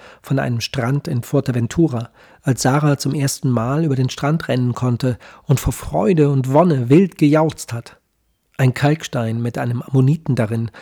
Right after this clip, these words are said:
aus dem Tal meines Vaters, den ich nicht mehr besuchen kann, weil er letztes Jahr gestorben ist. Ich legte Stein wieder zu und dachte, das ist der erste Stein, den ich kenne, der einen Namen hat. Dann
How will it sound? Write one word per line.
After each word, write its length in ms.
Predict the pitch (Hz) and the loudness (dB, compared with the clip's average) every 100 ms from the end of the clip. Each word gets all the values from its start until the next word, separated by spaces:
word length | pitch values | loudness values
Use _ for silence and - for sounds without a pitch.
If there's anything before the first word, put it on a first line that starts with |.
| - - | -20 -4
aus 160 | - 131 | -2 0
dem 140 | 127 | 0
Tal 240 | - 135 143 | 0 0 2
meines 280 | 135 123 - | 4 2 -2
Vaters, 540 | 127 123 120 113 - - _ _ - | -4 -4 -4 -6 -8 -16 _ _ 2
den 120 | 127 | 4
ich 140 | 117 | 4
nicht 220 | 147 143 151 | 0 2 2
mehr 100 | 135 | 2
besuchen 440 | 120 135 135 143 | 2 0 2 0
kann, 280 | 135 131 123 | 2 0 2
weil 140 | 120 | 0
er 60 | 117 | 0
letztes 420 | 120 - 123 - | -2 -2 -6 -2
Jahr 180 | 117 113 | -2 -2
gestorben 500 | 127 - 127 120 110 | -4 -2 0 0 -4
ist. 300 | 107 - - _ _ _ _ _ _ _ _ | -6 -12 -20 _ _ _ _ _ _ _ _
Ich 160 | - - | -4 2
legte 240 | 143 - | 2 0
Stein 320 | - 135 131 | -2 2 4
wieder 220 | 135 127 | 4 2
zu 280 | - 139 127 - _ _ _ - | -2 -2 -2 -4 _ _ _ -6
und 140 | 147 | -2
dachte, 380 | 131 - 147 131 - _ _ _ | 0 -2 -4 -4 -8 _ _ _
das 180 | - 117 | -6 -2
ist 160 | 135 - | -2 -2
der 120 | 127 | -2
erste 360 | 139 151 - | 0 -2 -2
Stein, 440 | 165 - 123 127 143 | -6 -4 -4 0 0
den 160 | 139 | 0
ich 140 | 117 - | -2 -4
kenne, 360 | 120 110 110 - _ _ | -6 -6 -6 -12 _ _
der 140 | 123 123 | -2 0
einen 200 | 117 123 | -2 -2
Namen 460 | 120 127 127 92 | -2 -2 -4 -6
hat. 220 | 117 - - _ _ _ _ _ _ _ _ _ _ _ _ | -10 -14 -20 _ _ _ _ _ _ _ _ _ _ _ _
Dann 300 | 135 135 156 | 2 2 0